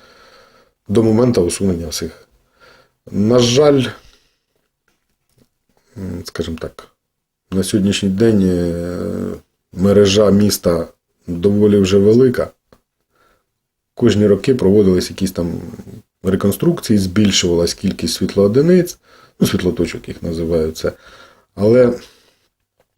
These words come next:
коштів на утримання, м,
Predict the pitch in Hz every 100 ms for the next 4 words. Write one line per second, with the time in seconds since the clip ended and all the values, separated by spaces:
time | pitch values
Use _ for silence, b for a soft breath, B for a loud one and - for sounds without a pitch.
0 | _ - _ - 147 139 - 95 92 95
1 | 92 92 82 78 78 95 - _ _ _
2 | _ _ _ _ _ _ _ _ _ _
3 | _ _ _ _ _ _ 92 95 95